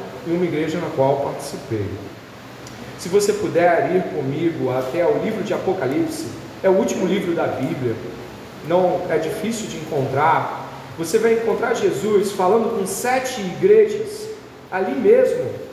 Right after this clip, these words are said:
entre o, o capítulo dois e o capítulo três, nós vamos encontrar Jesus falando de algumas igrejas, de modo muito objetivo. Por exemplo, se você for até a igreja de Pérgamo, no verso doze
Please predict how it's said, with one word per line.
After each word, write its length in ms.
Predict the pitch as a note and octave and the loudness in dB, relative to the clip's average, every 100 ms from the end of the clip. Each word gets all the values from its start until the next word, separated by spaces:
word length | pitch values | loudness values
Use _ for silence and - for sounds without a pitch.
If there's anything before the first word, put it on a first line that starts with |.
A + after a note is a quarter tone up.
| - - | -16 -14
entre 360 | - G3 G3 G3 | -4 -2 -2 -2
o, 580 | E3+ D#3+ D#3+ D#3 C#3+ C#3+ | -2 -2 -4 -6 -6 -4
o 40 | |
capítulo 480 | C3+ E3 F3 - D#3 C#3 | -2 0 -2 -4 -6 -4
dois 320 | C3 G#3+ A3+ A3 A3+ | 4 8 8 4 -2
e 120 | D#3+ D3 | -4 -6
o 40 | |
capítulo 460 | E3 - F3 C#3 C3 - | -8 -8 -10 -10 -10 0
três, 480 | G#3+ G#3+ G#3 A3 - - - | 4 4 2 -4 -8 -10 -10
nós 140 | E3+ | -8
vamos 220 | G3 C4+ A3+ | -6 -6 -6
encontrar 540 | B3+ A3 G3+ A#3+ A#3+ | -4 -4 0 0 0
Jesus 380 | G#3 G3 B3+ B3+ | 2 0 0 -2
falando 440 | A3+ G#3 A#3 A#3 | 2 4 4 2
de 200 | A3+ A3+ | -2 0
algumas 540 | A#3+ A3+ - C#4 C#4+ - | 2 2 2 0 0 -4
igrejas, 720 | - G#3 - B3+ - - - - - - | 2 4 6 4 0 -6 -8 -12 -14 -14
de 60 | F3+ | -6
modo 300 | G3+ C4+ - | -2 0 2
muito 300 | A3+ B3+ - | 0 0 2
objetivo. 800 | G#3 G3 G3+ G3+ - G#3+ G#3+ - G#2+ - - - - - - - - - | 2 4 2 2 0 -2 -2 -4 -8 -10 -14 -14 -16 -16 -16 -16 -16 0
Por 100 | F3+ | 2
exemplo, 520 | F3+ F#3 A3 A3+ C3+ | 4 4 2 2 -2
se 120 | - E3 | -4 -4
você 280 | F3+ - | -4 -2
for 280 | F#3+ - G3 | -2 2 4
até 240 | F3+ F#3+ F3+ | 4 2 2
a 60 | |
igreja 440 | F3 F3 F#3+ F3+ F3+ | 2 4 4 2 -4
de 100 | - | -6
Pérgamo, 600 | - E3+ G#3 G3 E3 D#3+ D#3+ | -2 0 2 0 -2 -2 -4
no 80 | C#3+ | -2
verso 380 | E3+ E3+ - C3+ B2+ | -2 -2 -4 -4 4
doze 380 | F3 A3 - | 8 8 6